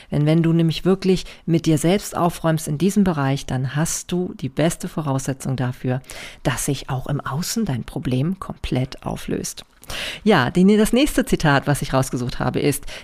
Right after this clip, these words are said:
„Die innere Welt ist so schön, es gibt nichts, das damit mithalten kann.“ Ja, und das ist eigentlich die Befreiung schlechthin, weil auch hier wird wieder ganz deutlich,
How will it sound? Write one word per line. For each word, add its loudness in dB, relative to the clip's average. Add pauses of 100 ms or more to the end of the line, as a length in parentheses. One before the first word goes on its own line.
„Die 2
innere 6
Welt 4
ist -2
so 6
schön, 0 (240)
es 0
gibt -4
nichts, 2
das -2
damit 0
mithalten -4
kann.“ -8 (1600)
Ja, 2 (1000)
und 0
das 0
ist -4
eigentlich -2
die -6
Befreiung 0
schlechthin, -2 (600)
weil 4
auch 0
hier 2
wird 0
wieder 2
ganz -2
deutlich, 0